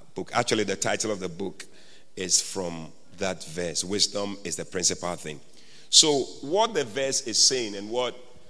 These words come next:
uh, our father, uh, Bishop Dag is also saying is that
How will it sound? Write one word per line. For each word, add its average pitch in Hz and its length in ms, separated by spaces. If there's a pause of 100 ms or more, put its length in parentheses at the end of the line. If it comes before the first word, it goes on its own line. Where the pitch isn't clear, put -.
(280)
uh, 95 460 (180)
our 92 120
father, 120 460 (1040)
uh, 90 420 (120)
Bishop 98 320
Dag 110 280
is 95 140
also 113 240
saying 107 400
is 90 160
that 87 320